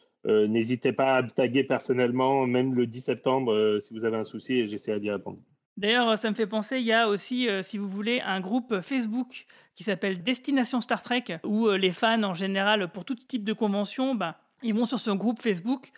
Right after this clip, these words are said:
Speaker 2: euh, pour s'organiser entre eux, euh, par exemple pour se donner des plans, pour faire du covoiturage, euh, s'héberger les uns les autres, et cetera.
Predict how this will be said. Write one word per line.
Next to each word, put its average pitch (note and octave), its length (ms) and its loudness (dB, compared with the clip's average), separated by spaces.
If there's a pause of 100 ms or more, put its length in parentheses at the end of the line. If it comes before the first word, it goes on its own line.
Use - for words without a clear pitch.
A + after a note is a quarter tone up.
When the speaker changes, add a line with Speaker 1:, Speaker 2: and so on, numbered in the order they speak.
(360)
Speaker 2:
euh, E3+ 100 -4
pour G#3+ 160 -8
s'organiser A3+ 680 2
entre G3+ 320 -2
eux, B3+ 160 0
euh, F3 240 0
par E3 160 -4
exemple F#3+ 220 -4
pour F#3 80 -10
se D#3 40 -10
donner E3+ 220 -4
des F3 120 0
plans, G#3 320 0
pour G3+ 140 -10
faire F#3 100 -6
du E3+ 120 -8
covoiturage, F#3+ 800 -2
euh, E3 60 -4
s'héberger F3+ 480 -6
les F3 160 -6
uns E3+ 60 -6
les F3 120 -6
autres, F#3+ 140 -10
et F3 60 -10
cetera. F3+ 380 -4